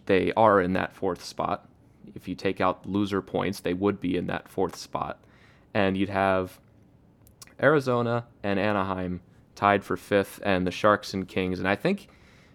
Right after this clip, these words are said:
based on that, I think these are actually my exact predictions, and I'm not, I'm not celebrating and claiming that I'm smart yet, because there's eighty percent of the season still to go. But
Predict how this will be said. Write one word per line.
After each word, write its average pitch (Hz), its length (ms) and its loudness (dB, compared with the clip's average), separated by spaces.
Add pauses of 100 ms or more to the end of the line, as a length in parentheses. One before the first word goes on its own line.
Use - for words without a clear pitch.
(140)
based 185 260 2
on 143 160 6
that, 110 200 4
I 98 60 0
think 113 200 -4
these 107 180 -2
are 92 80 2
actually 101 300 0
my 98 200 2
exact 92 500 0
predictions, 90 580 -4
and 87 80 -4
I'm 85 80 -4
not, 92 180 -2
I'm 110 160 4
not 104 320 2
celebrating 92 760 2
and 82 140 -8
claiming 90 360 -2
that 80 120 0
I'm - 160 -6
smart - 540 0
yet, 78 280 -4
because 76 300 -6
there's - 320 -4 (1040)
eighty 113 260 4
percent 95 360 0
of 85 80 0
the 65 80 -4
season 95 320 -2
still 85 220 -6
to - 80 -12
go. 87 360 -2 (200)
But 82 260 -4